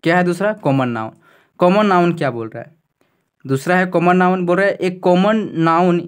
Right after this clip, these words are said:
is a name given commonly to every person, animals, place or things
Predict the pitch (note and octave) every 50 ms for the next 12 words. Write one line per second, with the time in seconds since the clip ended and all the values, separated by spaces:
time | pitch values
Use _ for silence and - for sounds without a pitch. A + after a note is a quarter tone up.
0 | - D3+ D#3 F3+ G3 F#3 E3+ E3+ D3+ D3 D#3+ E3 - - - _ _ _ _ _
1 | _ _ _ _ _ _ _ _ - C#3+ D3+ E3 E3+ E3 D3+ D3 C#3+ C#3 C3 D3+
2 | E3+ F3 E3 D#3 D#3 D#3+ F3+ F#3+ G#3 A3+ A3 G#3+ - _ - E3+ D#3+ D#3+ D#3+ D#3+
3 | E3 F3+ F#3+ F#3+ D#3 C#3 C3+ - - _ _ _ _ _ _ F3+ F#3+ - - -
4 | D#3 D#3 D#3 D3+ E3+ F#3+ G#3 F3+ - D#3+ D3+ D3 C#3+ C#3+ - D#3 C#3 D3 F#3 -
5 | - _ _ _ _ _ _ _ - C#3+ D3+ D#3+ E3 E3 D#3 D#3 D#3+ E3+ F3 E3+
6 | - - - _ - D3+ D3 D3+ D#3+ E3 F3 F3+ F3 - - - - D3 D3 D#3
7 | D#3+ D#3+ D#3+ - - - D#3 C#3+ C#3+ E3 E3+ E3+